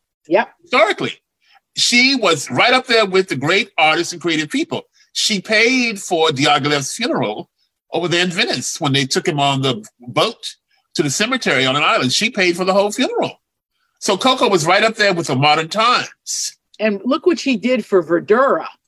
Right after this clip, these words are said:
Speaker 1: The Duke.
Speaker 2: Whoa.
Speaker 1: Now, I was
Speaker 2: Found that
Speaker 1: obsessed
Speaker 2: person.
Speaker 1: with him too, the Duke. I
Speaker 2: That's
Speaker 1: just couldn't
Speaker 2: right.
Speaker 1: try the jewelry on.
Speaker 2: Oh, it's extraordinary. It's extraordinary. And it's still very much relevant today.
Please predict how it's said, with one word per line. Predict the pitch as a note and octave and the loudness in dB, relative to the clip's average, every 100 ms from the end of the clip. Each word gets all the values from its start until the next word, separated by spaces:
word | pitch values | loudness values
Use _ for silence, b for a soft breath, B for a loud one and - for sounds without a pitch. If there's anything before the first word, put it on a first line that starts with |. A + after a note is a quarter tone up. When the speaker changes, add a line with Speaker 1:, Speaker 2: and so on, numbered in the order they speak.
| _ _ _ - | _ _ _ -6
Speaker 1:
The | E3+ | 0
Duke. | |
Speaker 2:
Whoa. | D#3 E3+ F#3 F#3+ F3 C#3 A#2+ E2 E3 F#3+ _ | 4 6 6 6 6 4 2 -2 -6 -12 _
Speaker 1:
Now, | G3+ | 0
I | |
was | C#4 | 2
Speaker 2:
Found | E4 G#3+ | 4 2
that | B3 | 2
Speaker 1:
obsessed | A#3+ C#4+ C4+ | 2 2 4
Speaker 2:
person. | A3+ A3+ | 4 4
Speaker 1:
with | |
him | C#4 A3 | 4 4
too, | C#4+ C4+ | 2 4
the | F#3 | 4
Duke. | E3+ A#3+ G3 D3+ - | 2 4 4 2 -2
I | - | 2
Speaker 2:
That's | D#3+ | 2
Speaker 1:
just | F#3+ | 2
couldn't | - A3 | 2 2
Speaker 2:
right. | G#3 | 2
Speaker 1:
try | B3 B3 | 2 2
the | G#3+ | 2
jewelry | F3+ F#3+ E3 D#3 | 4 4 4 0
on. | C3+ A2 _ _ _ _ _ | -6 -10 _ _ _ _ _
Speaker 2:
Oh, | - G3 F3+ | 2 4 4
it's | D#3+ B2+ | 2 -2
extraordinary. | G#2+ G3+ - - E3+ B2 A2 | -2 -2 0 2 2 2 0
It's | C3 D3 | -2 -2
extraordinary. | - D#3 A#2 A2+ | 0 0 2 0
And | D3+ | 0
it's | C#3 | 0
still | G3+ G3+ | 2 2
very | D3 D#3 G3 F#3+ | 2 2 2 2
much | E3+ - | 0 0
relevant | C3+ D3+ D3 C3 | 0 0 0 -4
today. | C3 C3 | -2 -2